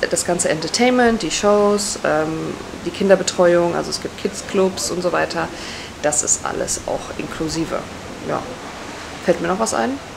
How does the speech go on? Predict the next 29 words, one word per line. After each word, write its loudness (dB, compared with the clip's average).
Wenn 6
ihr 8
übrigens 6
noch 8
mehr 6
Fragen 0
habt, -6
könnt -4
ihr 2
die -8
gerne 2
auch -4
unten -2
in -2
die -
Kommentare, -4
äh, -2
stellen. -2
Ähm, 8
eine 6
machen 6
wir 6
noch, 4
da 4
müssen 2
wir 4
aber 4
leider 6
weiter. 6